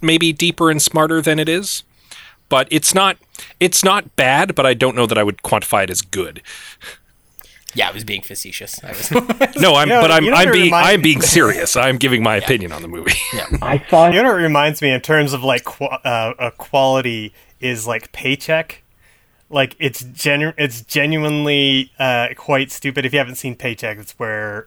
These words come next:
Speaker 3: uh, Ben Affleck
Speaker 2: Collects a
Speaker 3: is
Speaker 2: paycheck?
Speaker 3: Yeah, <laughs> he's, yeah.
Speaker 4: No,
Speaker 3: <laughs>
Speaker 4: pay-,
Speaker 3: Olaf is,
Speaker 4: pay-,
Speaker 3: is shaking
Speaker 4: pay-,
Speaker 3: his head
Speaker 4: Paycheck,
Speaker 3: for
Speaker 4: Paycheck is ten times the movie this one is. Like
Speaker 3: <laughs> You think so? Okay.
Speaker 4: Oh, yeah.
Speaker 3: <laughs> Fair enough.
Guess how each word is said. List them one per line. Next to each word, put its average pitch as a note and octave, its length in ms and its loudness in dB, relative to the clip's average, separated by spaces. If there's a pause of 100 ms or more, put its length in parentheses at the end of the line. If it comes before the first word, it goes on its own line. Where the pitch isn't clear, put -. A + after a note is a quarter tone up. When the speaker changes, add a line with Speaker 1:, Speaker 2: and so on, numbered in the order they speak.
Speaker 3:
uh, G#2+ 720 -2 (200)
Ben B2 160 0
Affleck A#2+ 500 -2 (400)
Speaker 2:
Collects A#2+ 260 -2
a A#2 140 -2
Speaker 3:
is A#2 120 -4
Speaker 2:
paycheck? C3+ 280 -6 (240)
Speaker 3:
Yeah, D#3 520 0
<laughs> F3+ 380 0
he's, G#3 480 -2 (960)
yeah. G3 240 -2 (160)
Speaker 4:
No, D#3+ 140 4
Speaker 3:
<laughs> - 40 -4
Speaker 4:
pay-, G3 200 4
Speaker 3:
Olaf G3 480 4
is, D#3 180 -2
Speaker 4:
pay-, G3+ 80 2
Speaker 3:
is D3 100 0
shaking F#3+ 480 4
Speaker 4:
pay-, - 0 -
Speaker 3:
his - 40 4
head G#3+ 240 4
Speaker 4:
Paycheck, D3+ 280 4
Speaker 3:
for F#3 60 -8
Speaker 4:
Paycheck E3+ 400 4
is A2+ 120 2 (100)
ten B2 340 2
times F#2 420 -2
the G2 60 -4
movie F#2 320 -4
this D#2 240 -6
one D2+ 220 -6
is. - 160 -20 (580)
Like A#2 340 2 (120)
Speaker 3:
<laughs> - 100 -14
You B2+ 80 -4
think E3 200 -2
so? B3 260 0
Okay. C3+ 280 -2
Speaker 4:
Oh, - 140 6
yeah. C3 460 4
Speaker 3:
<laughs> - 60 -12
Fair F#3 320 -2
enough. E3+ 200 -6